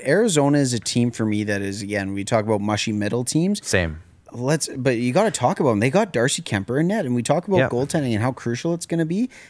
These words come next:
Speaker 1: on the backside of it. Is Antti Raanta still there? If he can ever stay
Speaker 2: He is.
Speaker 1: healthy,
Speaker 2: He's
Speaker 1: my
Speaker 2: just gotta be
Speaker 1: goodness.
Speaker 2: healthy.
Speaker 1: So, uh, at the end of the day, you got Clayton Keller, you got Phil the Thrill Kessel still there, Connor Garland.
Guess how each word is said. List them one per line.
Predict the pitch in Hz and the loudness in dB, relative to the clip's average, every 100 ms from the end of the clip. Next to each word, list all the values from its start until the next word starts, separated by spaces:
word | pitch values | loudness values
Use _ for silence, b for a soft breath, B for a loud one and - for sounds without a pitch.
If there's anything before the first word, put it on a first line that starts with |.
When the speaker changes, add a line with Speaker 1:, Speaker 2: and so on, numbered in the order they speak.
| B 123 | B -2
Speaker 1:
on | 120 | 0
the | |
backside | 104 107 139 170 175 | 2 2 2 2 4
of | 202 | 2
it. | |
Is | 139 | 2
Antti | 131 165 175 | 0 0 2
Raanta | 143 175 196 | 2 2 0
still | - 196 196 | 0 0 2
there? | 202 262 220 - | 0 0 -6 -8
If | 104 | -2
he | 143 | 0
can | 131 | 0
ever | 135 185 | 0 0
stay | - 107 | 0 2
Speaker 2:
He | 127 | 4
is. | 143 104 | 2 0
Speaker 1:
healthy, | 104 123 | -6 0
Speaker 2:
He's | 120 | 2
Speaker 1:
my | 120 | 4
Speaker 2:
just | 120 | 2
gotta | 123 | 2
be | 113 | 2
Speaker 1:
goodness. | 131 | 2
Speaker 2:
healthy. | 127 85 82 - | 0 -4 -8 -6
Speaker 1:
So, | - 135 131 123 - | 0 2 2 -2 -4
uh, | 120 | -4
at | 123 | 0
the | 143 170 | 2 4
end | |
of | 175 | 4
the | |
day, | 143 160 | 2 4
you | 156 | 4
got | 98 - | 2 0
Clayton | 160 180 147 | 0 2 0
Keller, | - 151 170 185 | -2 0 2 2
you | 147 | 2
got | 107 92 - | -2 -6 -6
Phil | 135 190 | 2 2
the | 196 175 | 4 -2
Thrill | - 180 175 | 2 2 2
Kessel | - 175 - 185 | 0 0 2 0
still | - 180 175 170 | 0 0 2 4
there, | 170 175 | 4 4
Connor | - 156 185 214 | 2 2 4 2
Garland. | 135 127 127 101 | 4 4 4 -2